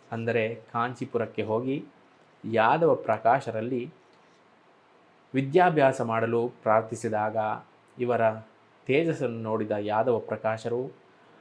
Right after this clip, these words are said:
"ನಾನು ಕಲಿತ ಅದ್ವೈತ ವೇದವನ್ನು, ಶಾಸ್ತ್ರವನ್ನು ರಾಮಾನುಜನಿಗೆ ಕಲಿಸುತ್ತೇನೆ" ಎಂದು ಒಪ್ಪಿಕೊಂಡರು. ನಿತ್ಯವೂ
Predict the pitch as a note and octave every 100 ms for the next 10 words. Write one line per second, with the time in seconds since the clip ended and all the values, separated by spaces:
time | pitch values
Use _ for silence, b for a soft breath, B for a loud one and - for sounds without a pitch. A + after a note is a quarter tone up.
0 | _ A#2 A#2+ C3+ D3 A#2+ C3+ - B2+ C3
1 | A#2+ G#2+ - A#2+ B2 A#2 C#3+ C#3+ B2 -
2 | - _ _ _ _ _ _ _ _ _
3 | A2+ A#2+ A#2+ A2+ A2+ A2+ A2 - A2 C#3
4 | D#3 - A#2 A2 A2 G#2+ G#2 G#2+ B2+ D3+
5 | C3+ A2+ A2+ G#2+ A2 G#2 - _ - C#3
6 | D3+ D3 A#2+ A2+ G#2+ - A2 A2 G#2+ A2
7 | - _ - A#2 - G#2+ G2+ - - _
8 | _ _ b b b b _ - F#3 F#3+
9 | A3 E3 D#3 F#3